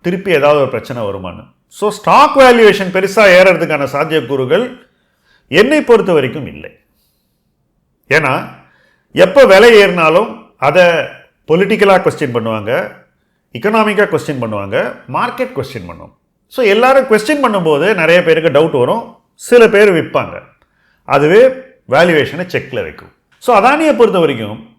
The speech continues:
it's going to be a very long journey and a very boring journey and a very challenging journey.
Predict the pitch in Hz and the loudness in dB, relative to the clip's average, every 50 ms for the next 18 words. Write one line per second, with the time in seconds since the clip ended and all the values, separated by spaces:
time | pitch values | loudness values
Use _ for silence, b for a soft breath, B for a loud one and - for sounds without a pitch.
0 | _ - 139 127 - 120 170 196 196 196 175 160 160 170 170 127 95 95 123 139 | _ -14 -12 -10 -4 -2 0 0 0 -2 -4 -4 -2 -2 -2 -4 -4 -2 -2 -2
1 | 147 180 196 208 196 - 110 _ - 98 107 117 127 139 156 165 170 175 180 165 | -2 -2 -6 -8 -10 -12 -16 _ -12 -8 -4 0 0 0 0 0 0 -2 -4 -6
2 | 120 95 131 131 117 101 82 71 - _ _ _ _ _ _ _ _ _ - 120 | -4 -2 0 0 0 -2 -6 -14 -20 _ _ _ _ _ _ _ _ _ -8 -6
3 | 120 110 92 95 131 151 160 170 143 107 95 127 151 165 170 156 131 113 120 120 | -6 -6 -4 -2 -2 -2 -2 -4 -8 -8 -4 -2 0 0 -2 -4 -4 -4 -2 -4
4 | 113 110 127 180 85 - _ _ _ _ _ _ _ _ _ _ _ _ _ _ | -4 -4 -8 -14 -16 -20 _ _ _ _ _ _ _ _ _ _ _ _ _ _
5 | - 147 185 208 185 165 180 202 226 226 - 170 147 160 175 180 175 160 156 139 | -4 0 2 2 2 2 2 0 0 -2 -2 0 2 2 2 2 2 0 -4 -6
6 | 110 87 104 98 87 80 82 - _ | -6 -6 -6 -8 -8 -10 -14 -20 _